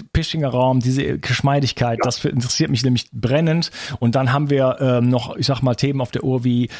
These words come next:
Speaker 1: Elektrizität, Elektrizität, freie Radikale, oxidativer Stress,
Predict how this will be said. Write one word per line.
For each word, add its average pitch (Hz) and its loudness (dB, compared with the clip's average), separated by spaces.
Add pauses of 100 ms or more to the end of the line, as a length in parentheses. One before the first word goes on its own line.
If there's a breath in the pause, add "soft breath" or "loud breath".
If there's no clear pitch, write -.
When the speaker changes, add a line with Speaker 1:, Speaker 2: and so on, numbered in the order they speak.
(120)
Speaker 1:
Elektrizität, 143 0
Elektrizität, 139 0 (240 loud breath)
freie 139 0
Radikale, 135 0
oxidativer 135 -2
Stress, 123 -2